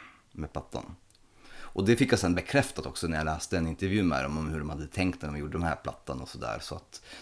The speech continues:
ja, men alla snackar om att vi är tekniska, bla bla bla, men vi, vi har aldrig tänkt på det, utan vi vill förmedla en känsla.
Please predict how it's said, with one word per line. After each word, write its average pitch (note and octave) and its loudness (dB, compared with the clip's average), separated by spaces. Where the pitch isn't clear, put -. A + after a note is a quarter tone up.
ja, G2+ 6
men G2 6
alla F#2 6
snackar - -2
om F2 2
att E2+ 4
vi D#2 0
är D#2 -2
tekniska, - -4
bla D#2 0
bla D2+ -4
bla, D2+ 0
men D#2+ -2
vi, D#2+ -2
vi D#2+ -2
har E2 2
aldrig D2 -4
tänkt D#2+ -6
på - -8
det, - -8
utan C2+ -8
vi F2 2
vill D#2 -2
förmedla C2+ -4
en D2+ -6
känsla. D2+ -4